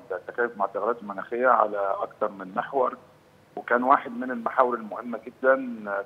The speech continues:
كان محور، آه، ارتفاع سطح مستوى البحر،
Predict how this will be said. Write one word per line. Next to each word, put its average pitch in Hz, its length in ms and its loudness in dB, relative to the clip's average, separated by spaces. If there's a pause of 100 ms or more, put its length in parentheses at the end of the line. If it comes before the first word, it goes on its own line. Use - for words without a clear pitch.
كان 113 160 0
محور، 110 460 0 (600)
آه، 95 640 -2
ارتفاع 117 520 2
سطح 117 280 -4
مستوى 107 440 0
البحر، 98 380 4